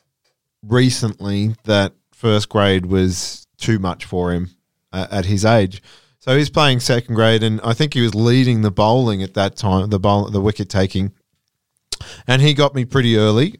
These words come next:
on an L B W, which I thought was going over the top, but it was probably, in hindsight, it's one of those ones where it's like, um, yeah, it's just the batsman never thinks they're out. <laughs>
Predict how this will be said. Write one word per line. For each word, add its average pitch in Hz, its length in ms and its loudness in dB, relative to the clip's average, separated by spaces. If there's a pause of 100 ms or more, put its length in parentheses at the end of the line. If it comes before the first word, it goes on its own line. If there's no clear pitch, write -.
on 101 120 0
an 101 120 2
L 104 120 2
B 101 140 0
W, 104 400 2
which - 340 -4 (580)
I 208 120 4
thought 180 220 2
was 139 120 2
going 123 280 2
over 113 160 2
the 104 80 0
top, - 400 -2
but 113 120 2
it 113 60 2
was 117 140 -2
probably, 139 400 2
in 127 80 2
hindsight, 120 500 2
it's 104 140 -8
one 107 140 2
of 104 60 2
those 101 260 2
ones 101 420 0
where 92 180 2
it's - 220 -6
like, 87 560 -4 (560)
um, 87 640 0 (440)
yeah, 80 420 -6
it's - 180 -20
just - 280 -18 (680)
the 95 100 -10
batsman 87 520 -2
never 85 200 -2
thinks 80 300 -10
they're - 260 -10
out. 85 200 -14 (200)
<laughs> - 60 -20